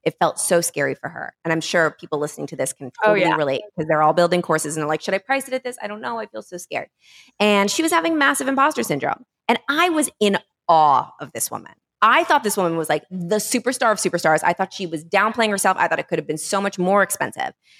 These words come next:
Speaker 1: But she was just like, "I'm not good enough," and going down the rabbit hole. And I'm like, "Hold up. Let's make a list of all of the things that you've done in your life, Tori. I think you're forgetting about how great you are. I really do. I, I think that you're just, like, completely in your own way right now and you don't see yourself the way others see you."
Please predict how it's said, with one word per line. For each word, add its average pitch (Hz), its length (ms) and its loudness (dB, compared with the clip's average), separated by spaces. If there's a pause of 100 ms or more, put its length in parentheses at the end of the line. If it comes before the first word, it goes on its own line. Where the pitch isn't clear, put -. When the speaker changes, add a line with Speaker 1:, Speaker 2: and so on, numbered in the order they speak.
(160)
Speaker 1:
But 208 100 0
she 277 140 0
was 240 140 2
just 214 100 -4
like, 180 160 -4
"I'm 165 80 -2
not 151 220 -4
good 247 140 4
enough," 233 260 2
and - 160 -4
going 226 260 2
down 180 160 2
the 160 80 -2
rabbit 147 220 0
hole. - 280 -14
And 185 80 0
I'm 196 60 2
like, 185 160 -2 (140)
"Hold 233 280 2
up. 143 160 0 (920)
Let's 247 300 0
make 370 140 -2
a 330 60 0
list 180 400 0
of 180 140 -8
all 175 200 4
of 180 100 -4
the 185 80 -2
things 151 260 -2
that 131 80 -4
you've 147 120 -2
done 143 160 0
in 139 80 -4
your 143 100 0
life, 117 220 0
Tori. 135 260 0
I 135 60 0
think 214 180 -6
you're - 80 -2
forgetting 160 500 0
about 143 200 2
how 151 140 -2
great 123 300 -6
you 110 140 -4
are. 73 220 0 (200)
I 180 40 0
really 190 320 2
do. 127 220 -2 (140)
I, 185 140 4
I 208 60 0
think 247 220 -4
that 233 80 -4
you're 185 120 0
just, 185 220 -4
like, - 220 0
completely 180 600 -6
in 156 100 -2
your 151 140 0
own 156 220 0
way 143 120 0
right 160 200 0
now 180 160 0
and 156 80 -2
you 160 80 -2
don't 165 180 -4
see - 220 -6
yourself 160 400 -2
the 143 80 -10
way 139 140 -2
others 139 260 -4
see 370 220 -2
you." - 80 -8